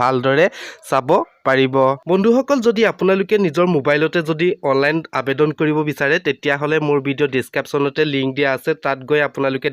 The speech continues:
ডাইৰেক্ট অনলাইন ষ্টাৰ্ট কৰিব পাৰিব। লগতে ইয়াত আবেদন কৰিবলৈ হ'লে আপোনালোকে ফাৰ্ষ্ট টাইম ৰেজিষ্টাৰ কৰিব লাগিব।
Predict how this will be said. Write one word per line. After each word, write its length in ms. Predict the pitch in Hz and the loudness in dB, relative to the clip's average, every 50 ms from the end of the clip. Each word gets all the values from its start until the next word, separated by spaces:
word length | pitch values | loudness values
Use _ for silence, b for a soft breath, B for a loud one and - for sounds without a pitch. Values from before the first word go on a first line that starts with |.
| 120 127 | -2 0
ডাইৰেক্ট 300 | 123 131 139 147 139 - 123 131 | 0 0 0 -2 -4 -2 -4 -2
অনলাইন 220 | 131 135 135 135 123 - | -2 -2 -2 -2 -4 -6
ষ্টাৰ্ট 240 | - - 139 135 - - - | -6 -6 -6 -6 -4 -2 -2
কৰিব 180 | 147 139 135 143 139 - 139 | -2 0 0 -2 -4 -2 -2
পাৰিব। 220 | 131 131 127 143 175 - B B B B B B B B | -2 -2 -2 -2 -2 -4 B B B B B B B B
লগতে 300 | 147 151 151 175 160 196 190 180 | -4 -2 -2 -2 0 0 0 0
ইয়াত 160 | 180 180 175 - - 139 143 | 0 0 -2 -4 -4 -4 -4
আবেদন 280 | 127 147 143 165 165 170 - | -2 -2 0 0 0 0 0
কৰিবলৈ 360 | 165 156 170 147 156 160 160 156 160 | 0 0 2 2 2 0 0 0 0
হ'লে 140 | 151 156 147 135 | 0 0 0 -2
আপোনালোকে 400 | 120 - 143 139 139 139 143 151 143 - | -2 -2 -2 -2 -2 -2 -4 -4 -6 -4
ফাৰ্ষ্ট 220 | - 135 127 - - | -4 -4 -4 -4 -4
টাইম 120 | 139 139 143 143 139 | -4 -2 0 0 0
ৰেজিষ্টাৰ 420 | 139 113 135 135 - - 160 151 143 139 151 | -2 0 -2 -4 -4 -2 -4 -4 -2 -2 -2
কৰিব 180 | 147 139 135 143 135 131 | -2 0 0 -2 -2 -4
লাগিব। 240 | 120 120 123 127 | -4 -6 -6 -4